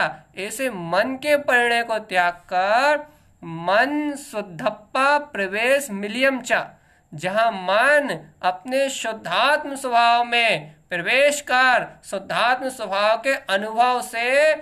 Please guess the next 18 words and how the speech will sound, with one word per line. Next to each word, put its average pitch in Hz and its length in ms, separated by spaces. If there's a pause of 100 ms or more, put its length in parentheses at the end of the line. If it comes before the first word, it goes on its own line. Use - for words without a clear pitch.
(140)
शुद्ध 240 360
उपयोग 233 460
से 285 220
मिलन 240 540
प्राप्त 269 380
कर 226 140
लेता 214 400
है, 185 540
शुद्धात्म 214 640
स्वभाव 196 480
में 247 380
मिलन 202 460
प्राप्त 220 360
कर 196 140
लेता 185 400
है, 254 800
वहाँ 170 400
से 254 420